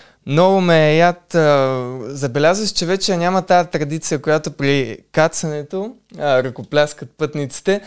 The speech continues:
Аз го приемам малко като, като тиш на футболен матч, като виж някое красиво изпълнение, ръкопляскаш, нали, така. И, а,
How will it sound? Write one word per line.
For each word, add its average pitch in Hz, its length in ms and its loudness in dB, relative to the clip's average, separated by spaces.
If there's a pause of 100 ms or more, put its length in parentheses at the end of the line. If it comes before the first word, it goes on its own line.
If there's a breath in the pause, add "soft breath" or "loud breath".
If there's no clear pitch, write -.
(240 loud breath)
Аз 214 200 0
го 196 120 -6
приемам 202 340 -2
малко 196 360 0
като, 170 300 -6 (140)
като 147 200 -12
тиш 202 200 -2
на 170 120 -2
футболен 156 580 -4
матч, 175 260 -2
като 143 180 -8
виж 170 180 -6
някое 170 280 -4
красиво 160 480 -4
изпълнение, 151 680 -4
ръкопляскаш, 147 680 -4
нали, 131 320 -6
така. 160 360 -4 (440 loud breath)
И, 165 460 0
а, 151 300 2